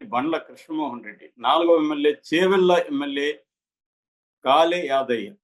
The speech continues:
ఈ యాదయ్య, శ్రీనివాసరావు, బండ్ల కృష్ణమోహన్ రెడ్డి, ఆ, దానం నాగేంద్ర, వీళ్ళు, ఆ, నలుగురు కూడా, ఆ, బీఆర్ఎస్ లోకి వెళ్తున్నారు. ప్రధానంగా వీళ్ళు ఎందుకు వెళ్తున్నారు, ఏంటి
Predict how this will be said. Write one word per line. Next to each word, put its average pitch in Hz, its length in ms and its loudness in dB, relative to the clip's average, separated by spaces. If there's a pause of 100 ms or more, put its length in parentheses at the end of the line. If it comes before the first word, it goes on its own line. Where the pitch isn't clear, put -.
(160)
ఈ 123 500 -4 (100)
యాదయ్య, 156 800 2
శ్రీనివాసరావు, 143 840 -4
బండ్ల 131 200 -2
కృష్ణమోహన్ 127 680 -12
రెడ్డి, 120 520 -8 (260)
ఆ, 120 260 -8
దానం 131 360 2
నాగేంద్ర, 107 420 -6 (720)
వీళ్ళు, 147 480 0 (100)
ఆ, 123 260 4
నలుగురు 175 600 2
కూడా, 151 460 -2 (540)
ఆ, 127 120 -2 (720)
బీఆర్ఎస్ 143 400 -2
లోకి 127 140 -10
వెళ్తున్నారు. 123 460 -2
ప్రధానంగా 180 960 2
వీళ్ళు 143 220 -4
ఎందుకు 143 440 -4
వెళ్తున్నారు, 147 840 -2
ఏంటి 131 580 -6